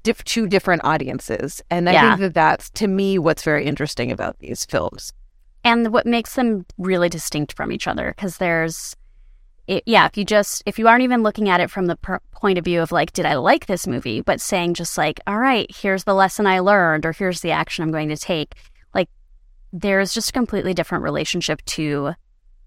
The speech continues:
Speaker 2: an individual's understanding of economics in America. And so, or, you know, all these movies don't take place in America, and they don't center
Speaker 1: Yeah.
Speaker 2: American characters necessarily. So,
Speaker 1: Well, and
Speaker 2: um,
Speaker 1: also,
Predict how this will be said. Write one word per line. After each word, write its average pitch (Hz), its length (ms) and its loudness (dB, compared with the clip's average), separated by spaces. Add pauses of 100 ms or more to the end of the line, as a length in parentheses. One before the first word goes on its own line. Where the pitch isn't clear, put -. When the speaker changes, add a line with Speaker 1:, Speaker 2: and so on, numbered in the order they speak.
(300)
Speaker 2:
an 190 200 0
individual's 196 840 2
understanding 160 840 -2
of 160 120 -4
economics 151 720 -2
in 156 120 -4
America. - 760 -4
And 180 180 -2
so, 160 540 0 (960)
or, 175 400 4 (220)
you 196 120 0
know, 156 160 0 (300)
all 180 160 8
these 175 180 -2
movies 180 240 0
don't 180 160 0
take - 160 -8
place 269 260 0
in 190 60 2
America, 151 320 0
and 156 120 0
they 180 60 0
don't 220 180 0
center 160 260 4
Speaker 1:
Yeah. 151 120 6
Speaker 2:
American 175 380 0
characters 175 440 -2
necessarily. 156 640 -4
So, 170 540 0 (480)
Speaker 1:
Well, 180 120 8
and 294 180 6
Speaker 2:
um, 311 60 10
Speaker 1:
also, 349 420 4